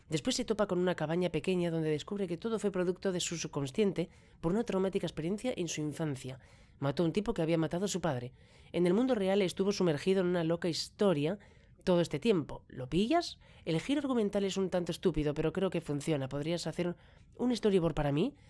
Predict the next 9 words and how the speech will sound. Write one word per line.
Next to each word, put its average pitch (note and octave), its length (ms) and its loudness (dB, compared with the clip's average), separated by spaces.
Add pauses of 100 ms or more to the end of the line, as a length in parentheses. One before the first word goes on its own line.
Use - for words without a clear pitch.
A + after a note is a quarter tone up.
(120)
Si - 120 -10
estás F#3 220 -2
interesado, F3 440 -2
te F3 100 0
enviaré D3 240 0
los E3 140 2
detalles D#3+ 400 -2
enseguida. C3+ 640 -4 (340)
Francamente, D#3+ 640 0